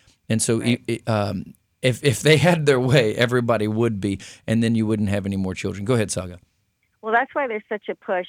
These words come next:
Speaker 2: And if you think about it, and if you think about what DeSantis is doing, he is so incredibly pro-family. And it was up there, it was like, "We need to have more babies, more babies, more babies." I mean, think about it. He is doing permanent tax,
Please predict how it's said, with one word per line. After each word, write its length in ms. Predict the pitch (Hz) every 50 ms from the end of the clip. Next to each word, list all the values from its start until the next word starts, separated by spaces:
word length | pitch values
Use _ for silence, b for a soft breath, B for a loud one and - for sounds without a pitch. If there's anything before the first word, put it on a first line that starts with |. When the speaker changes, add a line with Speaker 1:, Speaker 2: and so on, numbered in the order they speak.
| - -
Speaker 2:
And 140 | 190 185
if 120 | 190 185 -
you 120 | 185 196 - _
think 200 | 254 277 302 -
about 300 | 311 214 190 175 175 170
it, 60 | -
and 100 | - 165
if 100 | 170 -
you 100 | - 185
think 200 | - 226 254 -
about 200 | 311 311 262 208
what 160 | - 196 196
DeSantis 500 | - 196 - _ 180 180 175 - - 180 -
is 120 | - 165 160 - _
doing, 340 | 165 160 156 160 151 151 - B B B B B B B B
he 160 | _ - 233 208
is 80 | 196 - - -
so 240 | - 233 226 247 285
incredibly 840 | - - 277 262 - - 233 202 196 196 185 175 - 185 185 180 185 - -
pro-family. 1040 | - - - 214 190 185 185 185 180 - _ - 170 160 160 156 156 151 151 - -
And 120 | 160 170
it 60 | 160
was 180 | 98 160 180 160
up 160 | 185 208 233 - _ -
there, 140 | 190 185
it 60 | 175 180
was 120 | 170 160
like, 220 | 170 160 160 - -
"We 80 | 165
need 180 | 170 185 214 214
to 60 | 240
have 200 | 226 220 208 202 190
more 180 | 196 208 208
babies, 360 | 180 196 190 190 180 160 147
more 180 | 156 160 156 156
babies, 300 | 156 170 180 170 165 160
more 140 | 175 160 151 151
babies." 280 | 156 160 156 151 151 - B B B B B B
I 40 | -
mean, 120 | 214 220 214
think 200 | - 294 294 339
about 200 | 208 185 165 156
it. 120 | - -
He 120 | - - 294
is 160 | 349 453 392
doing 260 | - 247 220 190 180 165 -
permanent 540 | - - - 240 254 269 285 277 294 277 - - _ _ _ - - - -
tax, 260 | 226 214 214 -